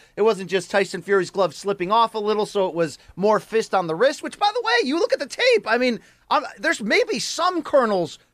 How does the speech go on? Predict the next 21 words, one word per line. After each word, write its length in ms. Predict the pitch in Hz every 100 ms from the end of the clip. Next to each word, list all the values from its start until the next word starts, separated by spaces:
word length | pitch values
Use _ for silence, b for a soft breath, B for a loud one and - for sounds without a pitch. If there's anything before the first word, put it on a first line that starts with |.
| -
of 140 | 214
the 80 | 220
beginning 600 | 214 175 180 302 311 262
of 140 | 220
truth 380 | 165 - 320 294
to 100 | 233
this, 300 | 165 156 - - b b -
but 160 | 311
Wilder 420 | 311 349 339 311
took 220 | 294 320 277
it 100 | 226
so 400 | - - 330 262
far 380 | - 311 277
further 540 | 233 - 349 339 226 196
by 140 | 196
blaming 420 | 190 247 285 240
the 60 | 214
referee, 580 | 196 175 175 170 143 117 b b
saying 400 | - - 294 285
his 240 | 214 226 -
trainers, 540 | - 254 233 180 123